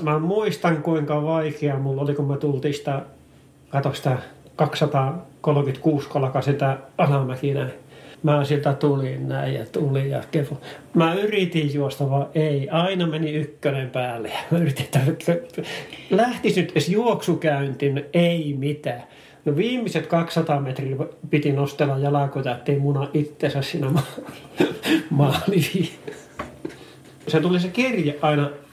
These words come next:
niinku alkuvuodesta. Semmoinen kirje, iso kirje tuli kotiin ja siinä kysyttiin, että onko ketään eh-, sulla suosikki, niinku, jos haluaisi Suomesta muita. No minähän laitoin sitä Pikkaraisen Esko,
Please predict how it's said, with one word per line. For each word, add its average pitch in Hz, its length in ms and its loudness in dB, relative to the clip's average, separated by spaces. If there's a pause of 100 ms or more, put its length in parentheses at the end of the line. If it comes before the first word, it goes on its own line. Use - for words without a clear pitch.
(120)
niinku 151 180 2
alkuvuodesta. 147 1300 0 (500)
Semmoinen 143 260 2
kirje, 175 300 2
iso 175 200 0
kirje 165 240 0
tuli 139 240 -2
kotiin 143 320 0
ja 127 60 -6
siinä 139 220 0
kysyttiin, 165 420 0
että 139 160 -4 (300)
onko 151 280 2
ketään 160 460 0
eh-, 147 300 2 (120)
sulla 135 220 0
suosikki, 151 580 0
niinku, 143 220 0 (400)
jos 165 180 2
haluaisi 160 440 0
Suomesta 151 440 0
muita. 147 380 0 (400)
No 175 120 4
minähän 151 320 0
laitoin 170 320 0
sitä 151 200 -2
Pikkaraisen 165 760 0
Esko, 175 520 -2